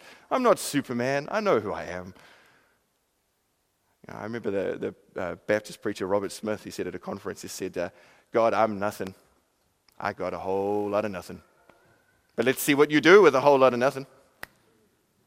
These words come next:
You know? You know, for Moses, it meant that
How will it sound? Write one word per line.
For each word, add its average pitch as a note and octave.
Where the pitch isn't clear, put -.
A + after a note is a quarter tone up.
You G#2
know? C3+
You F#3
know, F#3+
for G3
Moses, G#3
it F3+
meant G3
that E3